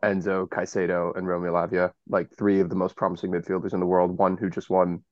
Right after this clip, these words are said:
Young Player of the Tournament at the World Cup. It's just, it's fantastic, and we've needed that midfield re-, revamp for, for some time now. So, yeah, I think they'll offer us a lot of cover. We have Levi Colwill now,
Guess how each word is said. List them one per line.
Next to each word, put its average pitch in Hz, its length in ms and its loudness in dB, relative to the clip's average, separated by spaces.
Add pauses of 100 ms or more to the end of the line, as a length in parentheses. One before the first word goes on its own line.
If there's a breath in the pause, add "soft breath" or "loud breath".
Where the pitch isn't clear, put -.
(160)
Young 95 260 0
Player 92 160 0
of 85 100 0
the - 60 -12
Tournament 95 220 0
at 82 80 -2
the 98 60 -6
World 90 180 -2
Cup. 92 280 0
It's 101 140 -2
just, - 420 -8 (1160 soft breath)
it's - 160 -4
fantastic, 95 500 0
and 101 60 0
we've 92 120 2
needed 98 220 2
that 92 140 4
midfield 95 360 0
re-, 92 220 0
revamp 95 420 -2
for, 92 380 -2
for 110 100 0
some 101 260 2
time 92 280 0
now. 87 180 -6
So, - 160 -2
yeah, 92 200 4
I 87 60 -10
think 101 280 2
they'll 110 160 6
offer 101 260 4
us 98 120 -2
a 107 60 2
lot 98 140 2
of 98 60 -6
cover. 95 420 -2 (300)
We 104 140 2
have 98 480 0 (400)
Levi 101 260 0
Colwill 98 380 0
now, 90 420 -2